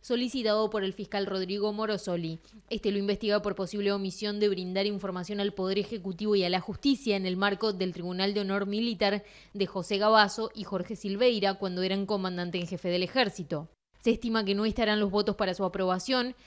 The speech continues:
que será tratada este martes en la Comisión de Constitución y Códigos del Senado. Para aprobarse, se requieren dos tercios de votos del Senado y hasta ahora solo el Frente Amplio anunció su voto afirmativo.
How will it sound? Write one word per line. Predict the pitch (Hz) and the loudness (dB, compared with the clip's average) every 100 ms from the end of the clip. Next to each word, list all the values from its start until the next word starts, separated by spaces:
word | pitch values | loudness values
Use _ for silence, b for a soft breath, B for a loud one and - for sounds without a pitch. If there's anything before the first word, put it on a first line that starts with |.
| b | b
que | - 202 | -4 0
será | 208 208 | 2 4
tratada | 214 214 208 | 2 4 4
este | 220 214 220 | 4 2 0
martes | 208 208 202 | 0 0 0
en | 190 | 0
la | 180 | 0
Comisión | 190 190 185 202 | 0 -2 -2 0
de | 214 | 2
Constitución | 214 - 190 180 196 190 | 2 0 -4 -2 0 0
y | |
Códigos | 185 180 180 170 | 2 4 4 2
del | 165 | 0
Senado. | 185 180 214 180 156 - b b - | 0 2 4 4 0 -8 b b -2
Para | 185 | 0
aprobarse, | 175 190 202 233 240 220 180 B B | 2 4 6 6 4 -2 -2 B B
se | 214 | -2
requieren | 196 185 202 202 | 0 0 0 4
dos | 214 240 | 2 2
tercios | - 214 220 226 | 2 2 2 2
de | 190 | 2
votos | 190 196 190 | 2 2 2
del | 190 | 0
Senado | 190 202 202 208 | -2 0 2 4
y | 196 | 2
hasta | 175 | 2
ahora | 185 196 | 4 4
solo | 196 208 202 | 2 0 0
el | 196 | 0
Frente | 214 208 214 196 | 0 0 2 2
Amplio | 190 208 | 2 2
anunció | 196 180 170 190 | 2 -2 -2 -2
su | 180 196 | -2 -2
voto | 175 175 | -2 -2
afirmativo. | 160 175 180 175 226 190 156 | -2 -2 -2 2 4 4 0